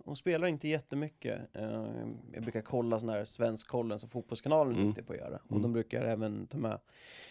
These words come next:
Speaker 1: eh, Premier League, alltså damernas Premier League.
Speaker 2: Mm.
Speaker 1: Och, eh,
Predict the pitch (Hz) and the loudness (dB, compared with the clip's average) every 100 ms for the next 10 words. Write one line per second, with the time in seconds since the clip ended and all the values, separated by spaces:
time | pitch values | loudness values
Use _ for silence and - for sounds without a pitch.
0 | - - 120 113 107 98 92 - - - | -2 6 8 8 6 4 0 -4 -14 -18
1 | - - 151 139 135 123 117 127 113 113 | -20 0 6 8 10 10 8 8 6 8
2 | 123 120 113 113 110 110 - 101 117 - | 10 10 6 2 0 0 2 2 2 4
3 | 123 117 107 | 8 10 10